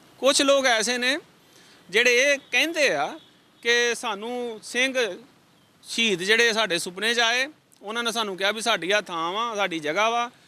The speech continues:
ਉੱਥੇ ਜਗ੍ਹਾ ਬਣਾਓ। ਉਹਨਾਂ ਨੇ ਜਗ੍ਹਾ ਬਣਾਤੀ, ਦੀਵਾ ਬੱਤੀ ਕੀਤੀ, ਫਿਰ ਹੌਲੀ ਹੌਲੀ ਉੱਥੇ ਗੁਰਦੁਆਰਾ ਬਣ ਗਿਆ। ਕਈ ਗੁਰਦੁਆਰੇ ਐਸੇ ਵੀ ਨੇ ਜਿੱਥੇ ਤਿੰਨ ਤਿੰਨ, ਚਾਰ ਚਾਰ ਸਮਾਧਾਂ ਨੇ ਗੁਰਦੁਆਰਿਆਂ ਦੇ ਅੰਦਰ,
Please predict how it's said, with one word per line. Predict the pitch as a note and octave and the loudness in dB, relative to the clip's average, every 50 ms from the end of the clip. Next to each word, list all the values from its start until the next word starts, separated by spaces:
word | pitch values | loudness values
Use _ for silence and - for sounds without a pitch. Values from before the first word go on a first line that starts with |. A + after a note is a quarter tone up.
| _ _ _ _ _ _ - | _ _ _ _ _ _ -6
ਉੱਥੇ | G#3+ A3+ A3 - A#3+ A#3 A3 G#3 F#3 - - - _ _ _ _ _ - | -4 -4 -2 0 2 2 2 2 0 -4 -10 -18 _ _ _ _ _ -4
ਜਗ੍ਹਾ | D#3 F3+ G3+ A#3+ B3 | -2 0 2 2 2
ਬਣਾਓ। | A3+ B3 B3 G3+ G3+ A3+ | 2 2 2 2 4 2
ਉਹਨਾਂ | A#3 A3 A3 G#3+ | 2 0 0 -2
ਨੇ | G#3 | -2
ਜਗ੍ਹਾ | E3 D#3+ F3 G#3 A3+ | -2 0 0 0 0
ਬਣਾਤੀ, | A#3 A#3+ A#3+ G#3+ F#3+ - A3+ A#3 A#3+ | 0 0 0 -2 -2 -2 -6 -8 -6
ਦੀਵਾ | G#3 G3+ G3 F#3+ F#3+ | -6 -6 -4 -4 -2
ਬੱਤੀ | F#3 F#3 G3 - A#3 A3+ | -4 -4 -6 -6 -8 -6
ਕੀਤੀ, | A#3 A#3 A3+ A3+ B3 B3 A#3+ | -4 -4 -4 -2 -2 -2 -2
ਫਿਰ | A3+ A3 A3 A3 G#3+ | -2 0 0 0 0
ਹੌਲੀ | F#3+ G3 F#3 F3+ G3 | 0 0 0 2 0
ਹੌਲੀ | G#3 G3 F3+ | 0 0 0
ਉੱਥੇ | F3 F3 - G#3 | -2 -2 -4 -6
ਗੁਰਦੁਆਰਾ | F#3 F3 D#3+ D3+ D#3 D#3+ D#3 D#3 | -6 -6 -4 -2 0 0 2 0
ਬਣ | D3+ D3 C#3 C3 | 0 -2 -6 -8
ਗਿਆ। | C3 C3+ - - - - - - - - - - - - - - | -8 -10 -12 -12 -16 -20 -20 -20 -20 -20 -20 -20 -20 -20 -2 0
ਕਈ | A#3+ B3+ C#4 D#4 D#4+ | 2 2 4 2 2
ਗੁਰਦੁਆਰੇ | C#4 C#4 C#4 C4 C4+ C#4 C#4+ C#4 C#4 B3+ | 4 4 2 4 4 2 4 4 4 4
ਐਸੇ | A3+ G#3 G3+ G3+ B3 B3+ | 4 2 0 0 -2 -2
ਵੀ | B3+ B3 | -2 -4
ਨੇ | A#3+ B3 C#4 | -4 -4 -4
ਜਿੱਥੇ | C4+ B3+ B3 - C4 B3+ | -4 -6 -6 -2 -2 -2
ਤਿੰਨ | B3 B3+ - A#3 A#3 A3+ | -2 -2 -4 -6 -6 -4
ਤਿੰਨ, | - B3+ B3+ B3+ | -6 -6 -6 -4
ਚਾਰ | A#3 B3 A3+ A3 G#3+ G#3 | -2 0 2 2 2 0
ਚਾਰ | - B3 A#3+ A3+ | 0 -4 -4 -4
ਸਮਾਧਾਂ | - A3 G3+ G3+ A3 A3+ B3 A#3+ | -4 -6 -6 -8 -6 -6 -4 -4
ਨੇ | A#3+ A3 | -4 -4
ਗੁਰਦੁਆਰਿਆਂ | G3 G3+ F#3 F3+ G3 F#3+ F#3+ F#3+ F#3+ | -4 -4 -4 -2 0 0 2 0 0
ਦੇ | F#3+ F3+ E3+ | -2 -4 -4
ਅੰਦਰ, | D#3+ D#3 F3 G#3+ C#4+ D#4+ | -4 -4 -4 -4 -4 -6